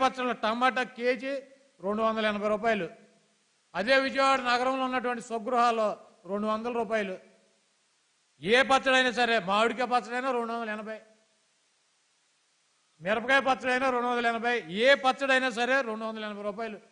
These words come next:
కేజీ రామోజీరావు గారి ప్రియా పచ్చళ్ళలో. స్వగృహాల్లో రెండు వందల రూపాయలు, నూట ఎనభై రూపాయలకి పచ్చళ్ళు దొరికేటువంటి పరిస్థితి ఉంటుంది. హెరిటేజ్లో కూడా అన్ని దొంగ రేట్లు, పాలు కానించి, పెరుగు కానించి అన్నీ కూడా దొంగ రేట్లు. థర్టీ పర్సెంట్,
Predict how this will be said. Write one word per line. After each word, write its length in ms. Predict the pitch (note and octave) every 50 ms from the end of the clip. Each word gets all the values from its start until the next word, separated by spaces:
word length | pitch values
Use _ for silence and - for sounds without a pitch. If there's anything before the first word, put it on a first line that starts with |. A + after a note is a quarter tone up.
| _ _ _ _ _ - G3
కేజీ 260 | G#3+ A3 G#3 G3 A3+ F#3+
రామోజీరావు 500 | G3+ G#3 G#3+ A3 A3+ A3+ A3+ G#3 G#3 G3+
గారి 120 | G3 F#3+ F3 -
ప్రియా 200 | F#3 G#3 G#3 G#3 E3+ F#3+
పచ్చళ్ళలో. 400 | F#3+ F#3 - F#3 F3 F3 F3 E3+ - _ _ _ _ _ _ _ _ _ _ _ _ _ -
స్వగృహాల్లో 560 | G#3+ A3 G#3+ F#3+ C4+ C4+ C4+ C4+ C4 C4+ C4 C4 B3+
రెండు 140 | A#3+ A#3 A#3
వందల 220 | A#3 A#3+ B3+ B3+ B3+ B3
రూపాయలు, 300 | A#3+ G3+ B3 B3 B3+ B3+
నూట 200 | A#3+ A#3 A#3 G#3 A3 G#3+
ఎనభై 180 | A3 G#3+ A3 A3
రూపాయలకి 460 | A3 G3 A3+ A#3 A#3 A#3+ F#3+ B3+ B3 A#3+ - - - - _ _ -
పచ్చళ్ళు 360 | G3 G3+ G3 G#3+ A#3 A#3 A#3 G3+
దొరికేటువంటి 500 | G#3+ G#3 G#3+ A3+ G#3+ G3+ G#3 G3+ G3 F#3 D#3+ G3
పరిస్థితి 280 | G3 F3+ - - G#3 F#3+
ఉంటుంది. 260 | F3 F#3 F3 F#3+ F#3+ F#3 - - - _ _ _ _ _ _ _ -
హెరిటేజ్లో 500 | G3 A#3 B3+ A3 C4 C4+ C#4 B3+ C4+ C4+ B3
కూడా 100 | C4 C4 B3+
అన్ని 120 | A#3+ C4+ G3+ E3
దొంగ 200 | G3 G3+ G#3+ A3+ A#3 A3
రేట్లు, 280 | A3 G#3+ - G3+ G#3 G#3+ G#3+ G#3+ -
పాలు 280 | G3+ G3+ G#3+ A3+ A3+ G3+
కానించి, 380 | G3 A3 A#3 A#3+ B3 G#3+ A#3 A3 - G#3
పెరుగు 240 | G#3+ A3 A3 G#3 G#3+
కానించి 340 | G#3+ A3 A#3 A#3 G#3 A#3+ A3+ - _ _ _ _ _ _ -
అన్నీ 380 | E3+ G3+ A#3 C4 C#4 C#4 D4+ D4+
కూడా 160 | C#4+ C#4+ C#4 C4 F#3+ E3+ G3
దొంగ 200 | G#3+ A3+ A#3+ B3 B3 B3
రేట్లు. 360 | A#3+ A3+ - G#3 G#3+ G#3+ G#3 G#3 G3+ - - - _ _ _ _ _ _ _ _ _ _ _ _ _ _ _ _ _ _ _ - -
థర్టీ 260 | A#3+ A#3 - C4 B3+
పర్సెంట్, 400 | G#3+ A#3 A#3+ A3+ - C#4 C4+